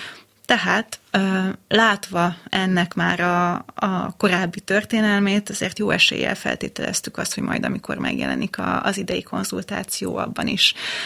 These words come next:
ö, több ilyen hasonlóan félrevezető állítás fog megjelenni. És valóban, tehát már amikor, ö, Orbán Viktor például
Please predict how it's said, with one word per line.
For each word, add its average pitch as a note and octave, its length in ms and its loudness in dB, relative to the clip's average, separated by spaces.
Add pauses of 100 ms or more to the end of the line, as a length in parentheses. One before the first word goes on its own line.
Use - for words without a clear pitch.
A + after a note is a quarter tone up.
(120)
ö, F#3+ 180 2 (360)
több F3 240 4
ilyen E3 440 2
hasonlóan - 720 0
félrevezető - 720 -2
állítás - 460 -4
fog - 180 -6
megjelenni. - 640 -2 (1040)
És - 160 4
valóban, F3+ 640 2 (540)
tehát G3 320 4
már F#3+ 220 4
amikor, F3 480 2
ö, F3 180 2 (100)
Orbán F3+ 400 2
Viktor F3 360 -4
például - 680 0